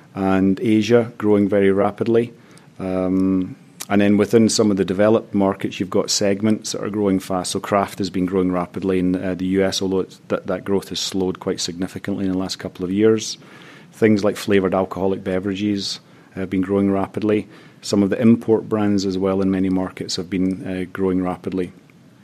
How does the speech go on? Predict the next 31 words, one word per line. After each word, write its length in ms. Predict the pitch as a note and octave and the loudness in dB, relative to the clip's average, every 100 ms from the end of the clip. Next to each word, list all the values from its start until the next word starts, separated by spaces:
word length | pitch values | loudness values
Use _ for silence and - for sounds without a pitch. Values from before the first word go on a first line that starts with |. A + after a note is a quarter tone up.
| - - - - | -20 -18 -12 -4
So 120 | G2+ | 2
we 80 | G#2 | 4
have 80 | |
a 60 | F#2+ | 4
big 180 | F#2 - | 2 -2
Czech 380 | - G2 - - | -2 -2 -2 -2
brand 340 | G2+ F#2+ F2 | 0 0 -2
called 220 | F#2 F2 | -4 -6
Staropramen, 800 | - G2+ F2 E2+ - F#2 F#2 F#2 | -4 0 0 -2 -4 0 0 0
which 140 | F#2 F#2+ | -2 -6
is 100 | E2 | -2
doing 240 | F#2 F#2 | 0 0
very, 220 | F2+ F2+ | 0 0
very 220 | F2+ F2 | 0 -2
well 260 | F2 F#2 F2+ | 0 0 0
in 120 | F2+ | 0
many 240 | F2+ F#2 F#2 | 0 0 0
international 640 | F#2 F#2 F2+ F2+ - F2+ | 0 -2 -4 -6 -6 -4
markets. 680 | F2+ F2 - F#2+ - - - - - - - - - | -2 -4 -6 -10 -8 -10 -10 -16 -20 -20 -20 -20 -8
Uh, 280 | F#2+ F#2 E2+ - | -4 -2 -4 -2
as 120 | G#2+ | 2
we 100 | A#2+ | 2
take 260 | A#2 B2+ A#2 | 4 4 4
our, 120 | G2 F#2 - - | 2 0 -10 0
our 160 | G2 | 0
beers 420 | F#2 G#2+ G#2+ G2 - | 2 4 6 4 0
to 400 | G#2 G2 G2 F#2 - - - | 2 6 4 2 -8 -20 -2
new 140 | A2+ A#2+ | 4 6
markets, 420 | G#2 G2+ - F#2+ | 6 4 0 -6
fi-, 200 | - A2+ - | 0 0 -2
finding 640 | - B2 A#2+ A2 G#2+ G2+ | -6 0 4 4 4 2